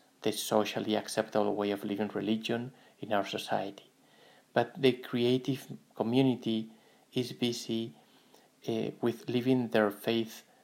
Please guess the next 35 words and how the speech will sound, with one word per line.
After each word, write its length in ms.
through 220
practices. 920
So 420
in 160
times 440
when 320
it's 260
not 280
easy 300
to 240
have 260
access 380
to 160
the 100
sacraments, 800
there 240
will 320
always 360
be 420
sacramental 680
ways 280
of 140
living 280
the 80
faith, 420
so 240
that 140
the 80
faith 500
does 240
not 200
remain 380
in 200
the 120
individual, 720